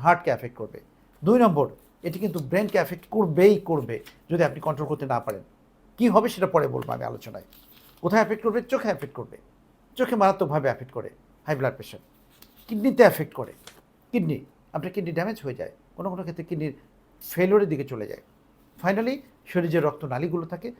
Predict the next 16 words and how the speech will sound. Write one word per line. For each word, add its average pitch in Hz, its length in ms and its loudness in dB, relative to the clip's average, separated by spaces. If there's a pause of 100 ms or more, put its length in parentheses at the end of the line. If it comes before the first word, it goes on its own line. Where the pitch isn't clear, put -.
(140)
ভাস্কুলার 151 420 -4
সিস্টেম 190 260 -14
থাকে, 202 120 -8 (100)
সেগুলোকে 131 300 -8
অ্যাফেক্ট - 280 -18
করে। 101 120 -20 (1000)
অনারেবল 170 320 2
ভিউয়ার, 202 200 -2 (680)
আজকের 151 260 -2
আলোচনা 147 260 -6
আমি 139 100 -8
এখানে 156 240 -10
শেষ 202 180 -4
করব। 202 160 -2 (600)
আগামী 208 280 -2
আলোচনাতে 143 380 -6